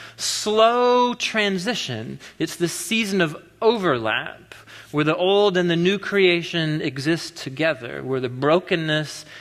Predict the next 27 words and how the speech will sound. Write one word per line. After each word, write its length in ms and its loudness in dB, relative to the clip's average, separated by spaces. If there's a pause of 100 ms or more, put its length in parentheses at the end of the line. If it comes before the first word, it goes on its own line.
(140)
and 200 -2
the 60 -2
healing 800 -2
exist 500 -2
together 600 -4 (220)
in 120 -2
our 140 0
own 240 -2
lives 520 -2
and 200 -6
in 100 -6
our 120 -4
world." 440 -8 (1200)
And 180 -2
right 240 2
now, 360 0
in 120 0
this 120 0
season 400 2
of 80 -2
the 80 -6
kingdom, 540 -4 (260)
it, 240 -4 (100)
it's 160 -6
about 320 -2
growing 680 0 (280)
wheat. 640 -6